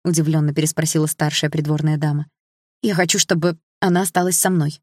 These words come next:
повторила я. «Провидица Лея будет рассказывать мне сказки, пока я засыпаю.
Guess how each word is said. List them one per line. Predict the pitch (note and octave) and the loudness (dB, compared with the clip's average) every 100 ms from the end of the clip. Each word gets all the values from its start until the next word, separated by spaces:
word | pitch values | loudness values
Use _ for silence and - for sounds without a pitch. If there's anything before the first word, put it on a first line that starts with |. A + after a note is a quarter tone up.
| _ | _
повторила | D#3+ - D#3+ D#3 | -6 -2 0 0
я. | D3 D3+ C#3+ - _ _ _ _ | 0 -2 -4 -10 _ _ _ _
«Провидица | G3+ G#3 F#3 E3 F#3 | -2 0 -2 -2 0
Лея | F#3 D#3+ D3+ - _ _ | 2 2 0 -6 _ _
будет | G3+ A3 B3 B3 | -2 -2 -2 -2
рассказывать | C4 - C#4 A#3+ - | -2 0 0 0 0
мне | A3+ A3 | 0 0
сказки, | - F3 - F3+ | -2 -4 -4 -4
пока | E3+ F3 | -4 0
я | E3 | 0
засыпаю. | E3 - E3 E3+ E3 | 0 -2 0 0 -2